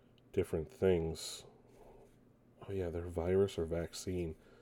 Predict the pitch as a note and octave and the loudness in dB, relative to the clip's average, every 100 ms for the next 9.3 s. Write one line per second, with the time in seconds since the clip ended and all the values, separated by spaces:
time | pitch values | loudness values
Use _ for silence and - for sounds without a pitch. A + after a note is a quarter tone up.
0 | - - - F#2 - F2 E2 - E2 E2 | -20 -20 -14 -10 -2 -2 0 -2 -4 -2
1 | F2 E2+ E2 - - - - - F2 - | 2 4 2 -2 -16 -20 -10 -2 -2 -2
2 | - - - - - - _ _ - - | -10 -20 -20 -20 -20 -20 _ _ -20 -20
3 | - - - - E2 - E2+ F2 E2+ E2 | -20 -20 -18 -10 -6 -4 -2 -2 0 0
4 | E2 E2 - - - - - - - - | 0 -4 -12 -20 -20 -20 -20 -20 -20 -6
5 | F2+ D#2+ - F2 E2+ E2+ - - - - | -4 0 4 6 6 2 -2 -18 -20 -20
6 | - - - - - - E2+ E2 D#2+ E2 | -20 -20 -20 -20 -20 -10 -6 -2 -2 -2
7 | E2 - F2 F#2 - F2 F#2 F2+ F2+ - | -8 -14 0 2 2 -2 0 -2 -2 0
8 | F2+ - G#2 F#2 - - - - - - | 0 10 12 10 6 -4 -12 -18 2 12
9 | A2 G#2 G2 | 12 12 12